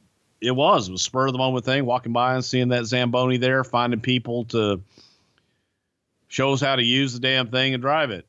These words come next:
Uh, what people don't know is that when you see Steve coming through those curtains there and all that shit, all that had been cleared away, and the only person and thing left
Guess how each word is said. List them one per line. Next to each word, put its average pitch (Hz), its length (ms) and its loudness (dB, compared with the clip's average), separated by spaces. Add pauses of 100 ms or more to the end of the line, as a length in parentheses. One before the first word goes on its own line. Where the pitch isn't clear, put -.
Uh, 104 200 -6
what 120 240 -6 (100)
people 135 760 0 (100)
don't 226 300 0
know 123 480 0
is 127 340 -2
that 123 280 0
when 123 160 0
you 120 100 0
see 202 380 0
Steve 185 720 0
coming 160 400 2
through 151 540 0
those 123 280 0
curtains 156 520 -2
there 165 460 0 (600)
and 127 100 -2
all 143 180 2
that 147 200 0
shit, 170 400 0
all 135 220 0
that 147 160 2
had 117 160 -4
been 113 160 -2
cleared 135 340 0
away, 127 320 0
and 107 100 -2
the 107 100 0
only 131 360 0
person 131 560 -2
and 98 180 -6
thing 117 340 0
left 117 580 -4